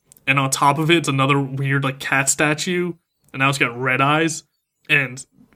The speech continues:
we see, like, Wesley and Elliot, like, "All right, start the process." And the ground starts shaking, and the camera starts shaking, the eyes glow brighter. Everyone's like, "What's going on?" And then just, like, a flash cut. And then we get a little commercial bumper, and it comes back to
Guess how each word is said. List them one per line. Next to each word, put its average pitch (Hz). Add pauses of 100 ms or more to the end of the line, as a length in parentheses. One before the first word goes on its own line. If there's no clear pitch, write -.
we 147
see, 156
like, 135
Wesley 139
and 139
Elliot, 135
like, 127
"All 160
right, 175
start 170
the 151
process." 143 (440)
And 123
the 123
ground 139
starts 139
shaking, 143
and 120
the 131
camera 143
starts 143
shaking, 143
the 131
eyes 135
glow 139
brighter. 131 (440)
Everyone's 139
like, 156
"What's 220
going 214
on?" 208
And 131
then 127
just, 135
like, -
a -
flash -
cut. 190 (640)
And 147
then 143
we 143
get 143
a -
little 139
commercial 135
bumper, 131
and 117
it -
comes 139
back 131
to 123